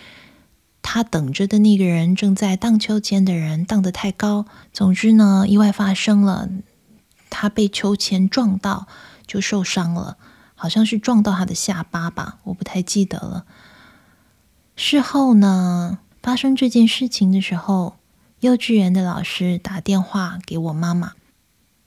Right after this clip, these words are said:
我妈妈转述这件事情的时候，我到现在还记忆犹新。这个老师打电话，这个幼稚园的老师打电话来，他很生气。他跟我妈妈说，“你的孩子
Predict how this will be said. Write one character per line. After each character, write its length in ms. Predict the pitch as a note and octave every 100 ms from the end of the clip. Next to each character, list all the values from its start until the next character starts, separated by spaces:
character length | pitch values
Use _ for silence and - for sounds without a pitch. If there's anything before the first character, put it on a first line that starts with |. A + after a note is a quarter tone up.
| _ -
我 100 | F#3
妈 160 | G#3
妈 120 | G#3+
转 220 | G3+ F#3+ F#3
述 160 | G#3+
这 160 | G3 G3
件 180 | G#3 G3
事 200 | - A3
情 180 | F#3+
的 100 | F#3
时 160 | G3+ -
候， 100 | E3+
我 120 | F3
到 180 | G3 F#3+
现 240 | - G3+
在 140 | F#3 F#3
还 180 | - F3+
记 300 | - G#3 F#3
忆 120 | F#3
犹 180 | D#3 E3
新。 360 | - F3 F#3 - - - -
这 100 | -
个 120 | C4
老 180 | A3+ F#3+
师 240 | - A3
打 220 | G#3+ F#3+ F3
电 180 | G#3
话， 160 | G3+ G3
这 140 | G3
个 80 | A3
幼 180 | A3 A3+
稚 160 | G#3+ A3
园 180 | G3
的 80 | G3
老 220 | F#3+ D#3+
师 300 | E3 - F#3+
打 180 | F#3 E3
电 180 | E3 F#3
话 220 | - F#3
来， 240 | E3 D#3 D#3+
他 420 | - F3+ F3+ F3+ - -
很 180 | - D#3
生 240 | - A3
气。 360 | A3 - E3+ - _ _ _ _ _ -
他 160 | G3+
跟 140 | G3+ G#3
我 80 | F3
妈 200 | F#3 A3
妈 140 | G3+
说 440 | D#3+ - F#3+ F#3+ - _ _ _ _ _ _ _ _
，“你 100 | -
的 120 | E3+ F3
孩 320 | - E3 E3+
子 320 | - F#3+